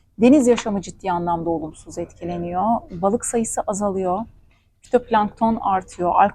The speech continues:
patlamalarında artış meydana geliyor. Biraz önce söyledim, İspanya, Portekiz, İber, e, Yarımadası yaz sonu ve sonbaharda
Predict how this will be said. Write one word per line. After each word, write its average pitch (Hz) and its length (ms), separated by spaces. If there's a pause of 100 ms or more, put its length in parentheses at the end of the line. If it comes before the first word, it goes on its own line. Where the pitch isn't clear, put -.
patlamalarında 196 720
artış 170 340
meydana 170 360
geliyor. 165 380 (440)
Biraz 233 180
önce 226 220
söyledim, 202 440
İspanya, 208 480
Portekiz, 202 640
İber, 185 540
e, 190 120
Yarımadası 175 840
yaz 185 500
sonu 190 380
ve 180 160
sonbaharda 180 920